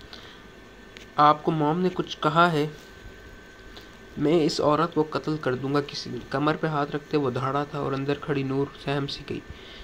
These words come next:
जल्दी से दरवाज़ा खोलते इसे देखा, इसका चेहरा और आंखें दोनों लम्हों में सुर्ख हुई थी। "मॉम ने कुछ कहा है नूर?" खुद पे जब्त करते इसके मासूम चेहरे को हाथों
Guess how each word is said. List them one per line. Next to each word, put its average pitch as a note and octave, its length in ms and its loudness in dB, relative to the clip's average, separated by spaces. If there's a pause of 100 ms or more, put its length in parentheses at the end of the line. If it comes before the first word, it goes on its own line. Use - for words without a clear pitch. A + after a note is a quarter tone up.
(200)
जल्दी D3 280 2
से E3 140 0
दरवाज़ा C#3+ 420 4
खोलते D3 360 2
इसे D3 160 0
देखा, C3+ 320 0
इसका C#3 280 -2
चेहरा C#3+ 320 0
और C#3 140 0
आंखें C3+ 280 -4
दोनों C#3 300 0
लम्हों C#3+ 360 0 (540)
में D3 120 4
सुर्ख D#3+ 280 0 (120)
हुई C3 160 0
थी। - 200 -6 (440)
"मॉम D3 260 2
ने E3+ 100 0
कुछ D3+ 180 -6
कहा D3+ 280 2
है F3 160 2
नूर?" C#3+ 360 -2
खुद D3 100 -6 (100)
पे D#3 80 6
जब्त D3 280 0
करते C#3+ 280 0
इसके D3+ 220 -2
मासूम C#3+ 420 -2
चेहरे C3+ 300 -4
को C#3 160 -2
हाथों C#3+ 500 -2